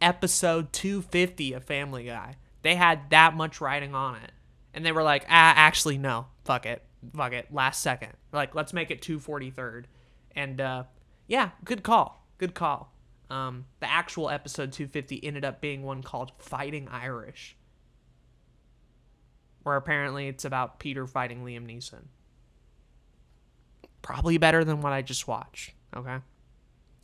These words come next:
Probably better than what I just watched. That's all I have to say.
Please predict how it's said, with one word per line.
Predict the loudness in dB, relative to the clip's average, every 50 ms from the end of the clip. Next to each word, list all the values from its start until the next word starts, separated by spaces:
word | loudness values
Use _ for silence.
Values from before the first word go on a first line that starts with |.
| -20 -12 0
Probably | 4 4 4 4 2
better | -4 -6 -6 -6 -6
than | -8 -8 -10
what | -10 -12
I | -12 -14
just | -14 -16 -16 -16
watched. | -14 -16 -12 -2 2
That's | 2 4 8 8
all | 10 10
I | 10
have | 10 8 6 4
to | -2
say. | -4 -2 -2 -2 -4